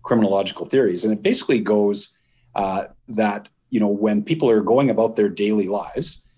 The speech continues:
so for instance, ordinarily during the day, students would be in school, um, you know, adults would be at work. And as a result of that, there's no guardianship around most of the homes.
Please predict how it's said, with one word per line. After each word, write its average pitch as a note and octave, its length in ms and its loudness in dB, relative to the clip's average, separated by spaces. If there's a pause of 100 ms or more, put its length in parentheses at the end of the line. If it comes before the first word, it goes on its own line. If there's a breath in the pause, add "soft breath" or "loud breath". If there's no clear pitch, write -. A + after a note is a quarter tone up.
(160 soft breath)
so A2 200 4
for A2+ 140 2
instance, A2 400 0
ordinarily A2 680 2 (160)
during G#2+ 220 4
the G#2 60 4
day, G2 300 -2
students A2+ 560 0
would - 260 -10
be G#2 40 -2
in G#2 80 -2
school, G#2 580 0 (340 soft breath)
um, F2+ 720 -6
you A2 80 -2
know, G2 120 -2
adults G#2+ 400 2
would G#2 120 0
be G2+ 120 0
at F#2+ 120 -2
work. G2+ 300 -4
And G2 160 -2
as G2+ 140 -4
a G2+ 40 -6
result G2+ 320 0
of G2 80 -4
that, F#2+ 180 -12
there's G2 200 -8
no A#2 120 2
guardianship G#2 720 -2 (500)
around G2+ 380 2
most G2+ 320 0
of F2 60 -2
the F2+ 80 -4
homes. - 460 0